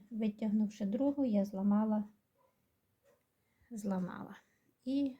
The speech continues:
зараз подивимося, який вже там корінь. Скажу вам, що це дуже ніжна рослинка. Ось, бачите, корінчик. Ось так.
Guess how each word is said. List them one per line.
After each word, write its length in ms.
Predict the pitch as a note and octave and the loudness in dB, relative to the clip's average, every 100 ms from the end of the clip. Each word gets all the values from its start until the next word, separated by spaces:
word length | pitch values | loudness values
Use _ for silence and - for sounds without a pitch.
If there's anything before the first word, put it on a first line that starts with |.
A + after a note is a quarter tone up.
| B3 | -6
зараз 360 | G#3+ G#3 G#3+ | 0 0 -2
подивимося, 680 | - F#3+ G3+ G#3 G#3 - G#3 _ _ _ _ | -6 -6 0 0 0 -4 -10 _ _ _ _
який 520 | G#3+ G#3+ G#3 A#3 A#3 - - - | -4 -2 0 0 0 -2 -16 -8
вже 200 | G#3 G3+ | -4 -4
там 260 | - G3+ | 0 0
корінь. 500 | G3+ - G3 G3 G3+ - _ _ _ _ _ _ _ _ _ _ _ - | 0 -4 -4 -2 -4 -6 _ _ _ _ _ _ _ _ _ _ _ -18
Скажу 280 | - G#3+ A3 | -4 2 4
вам, 100 | G#3 | 4
що 140 | G#3 | 2
це 260 | G3+ G#3+ - | -2 -2 0
дуже 640 | A3 G3+ A#3 A3+ G3+ G3 F#3 | 2 6 8 8 6 6 4
ніжна 480 | F#3+ G3 G3+ F#3 | 4 2 0 -2
рослинка. 760 | F#3 F#3+ - F#3+ F3+ F#3 F#3+ C4+ - _ _ _ _ _ _ _ _ _ _ _ _ _ _ _ _ _ _ _ _ _ _ _ _ _ _ _ - | -2 -6 -4 -2 0 -2 -4 -8 -8 _ _ _ _ _ _ _ _ _ _ _ _ _ _ _ _ _ _ _ _ _ _ _ _ _ _ _ -6
Ось, 360 | F#3 F#3+ - - | -6 -6 -12 -10
бачите, 460 | G#3+ A3+ - - - _ | -8 -8 -14 -18 -20 _
корінчик. 720 | - G3+ G3 F3 G3+ - - - - - _ _ _ _ _ _ _ _ _ _ _ - | -8 -4 -4 -4 -6 -10 -14 -18 -18 -20 _ _ _ _ _ _ _ _ _ _ _ -8
Ось 180 | G3+ - | -8 -8
так. 420 | - - - | -20 -20 -20